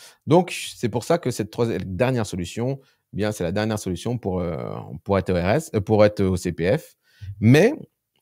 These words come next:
eh bien, moi, ce que je vous conseille, c'est de les faire en concomitance. C'est-à-dire que vous faites ça, et en attendant de l'avoir, eh bien, vous né-,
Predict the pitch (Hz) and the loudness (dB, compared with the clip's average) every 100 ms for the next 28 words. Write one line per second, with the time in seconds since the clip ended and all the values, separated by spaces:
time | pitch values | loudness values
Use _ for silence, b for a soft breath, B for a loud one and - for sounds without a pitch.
0 | - 113 180 190 139 - 120 208 - - | -6 2 4 4 0 -2 2 2 0 -6
1 | - 127 117 - 110 - 87 80 - _ | -4 -2 -4 -6 -6 -4 -6 -6 -12 _
2 | _ _ _ b b b - 175 143 - | _ _ _ b b b -2 2 6 4
3 | - 131 143 101 101 165 170 170 123 - | 6 6 6 2 2 2 2 2 2 0
4 | 60 - - - - _ _ _ b b | -6 -6 -14 -18 -20 _ _ _ b b
5 | b - 190 170 113 127 104 92 - 147 | b 0 4 6 6 4 2 -2 4 2
6 | 160 - - _ _ _ _ - - - | 4 -8 -12 _ _ _ _ -10 -8 0
7 | 80 92 160 - _ _ _ _ _ b | 0 0 -2 -16 _ _ _ _ _ b
8 | b b - 107 151 208 180 165 131 113 | b b 2 4 6 6 6 6 4 0
9 | - 101 151 143 98 95 92 107 156 _ | -12 0 2 2 0 -2 0 0 -2 _
10 | _ _ _ - 90 104 127 98 113 104 | _ _ _ -6 2 4 4 4 0 0
11 | - - 98 104 | -6 -2 0 0